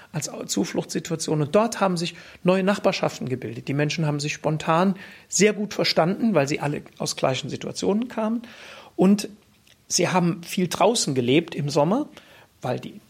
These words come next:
Häuser auch klein sind. Und es hat ganz unglaublich wichtige, für die wichtige Erfahrungen gem-, gegeben des,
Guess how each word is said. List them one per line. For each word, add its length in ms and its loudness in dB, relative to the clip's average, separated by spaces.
Häuser 260 0
auch 120 -8
klein 280 2
sind. 260 0
Und 140 0
es 160 0
hat 200 -4
ganz 340 2
unglaublich 840 -2
wichtige, 440 2
für 160 -4
die 160 -2
wichtige 340 -2
Erfahrungen 540 -2
gem-, 240 -4
gegeben 360 -2
des, 240 -2